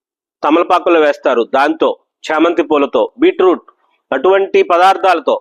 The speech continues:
వేపాకు బెరడు, కరక్కాయ, అటువంటి వాటితో కొన్ని కొన్ని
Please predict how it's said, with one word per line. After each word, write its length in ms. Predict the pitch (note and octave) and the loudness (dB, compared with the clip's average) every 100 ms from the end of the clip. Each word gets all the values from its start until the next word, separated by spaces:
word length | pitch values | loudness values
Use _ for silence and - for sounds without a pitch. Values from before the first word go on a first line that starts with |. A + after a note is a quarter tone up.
| - | -4
వేపాకు 360 | C3 D3+ E3+ D3+ D#3 | -4 -2 -2 -2 -2
బెరడు, 240 | D#3 D#3+ E3 | 0 0 0
కరక్కాయ, 400 | D3+ D3 D#3+ D3+ D3 D#3 _ _ _ - | -4 -2 0 0 0 -4 _ _ _ -6
అటువంటి 340 | D3 G3+ G3 G3 | 0 0 2 2
వాటితో 320 | G3+ G#3 B3 A3+ | 2 0 -4 0
కొన్ని 180 | F#3+ G3 | 0 2
కొన్ని 200 | G3 F#3+ | 2 0